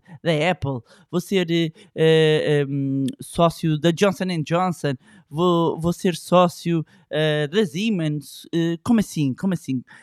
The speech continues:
Nós compramos participações nestas empresas e passamos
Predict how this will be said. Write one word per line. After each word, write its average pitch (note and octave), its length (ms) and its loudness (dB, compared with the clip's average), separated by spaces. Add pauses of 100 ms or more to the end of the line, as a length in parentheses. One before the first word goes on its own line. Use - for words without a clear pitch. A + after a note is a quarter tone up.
(320)
Nós B2 260 -6
compramos D#3+ 800 2
participações - 920 -2 (240)
nestas C#3 460 -2
empresas F#3+ 580 0 (280)
e G#3 80 -2
passamos F#3+ 800 2